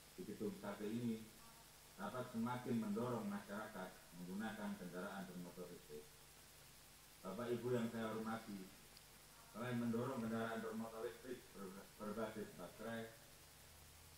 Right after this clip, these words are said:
pemerintah bersama P T P L N Persero juga terus mengkampanyekan konversi kompor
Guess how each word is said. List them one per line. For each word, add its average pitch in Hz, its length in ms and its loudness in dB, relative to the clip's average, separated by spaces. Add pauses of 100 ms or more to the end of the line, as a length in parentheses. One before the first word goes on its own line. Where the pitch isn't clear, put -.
(280)
pemerintah 120 480 2
bersama 110 500 2 (140)
P 135 80 0
T 120 160 0
P 113 80 -2
L 113 160 2
N 113 80 2
Persero 110 560 2
juga 90 240 -6
terus 110 320 2 (640)
mengkampanyekan 104 880 -2
konversi 113 640 -2
kompor 113 420 0